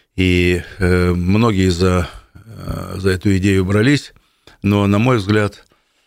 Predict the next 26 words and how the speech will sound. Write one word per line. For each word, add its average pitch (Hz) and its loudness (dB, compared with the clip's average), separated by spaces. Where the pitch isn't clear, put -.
э, 90 -2
была 101 0
одна, 95 0
м, - -10
нерешаемая 95 0
задача. 92 -2
Дело 98 0
в - -8
том, 98 -2
что, 90 -4
э, 90 0
концертный 92 -2
зал 92 0
такого 92 -2
масштаба, 90 -4
э, 95 -6
такой 98 -2
площади, 95 -4
э, 90 0
его 92 2
здесь, 90 -2
в - -20
центре 95 -2
города, 92 0
вместить 90 -4
невозможно. 80 -6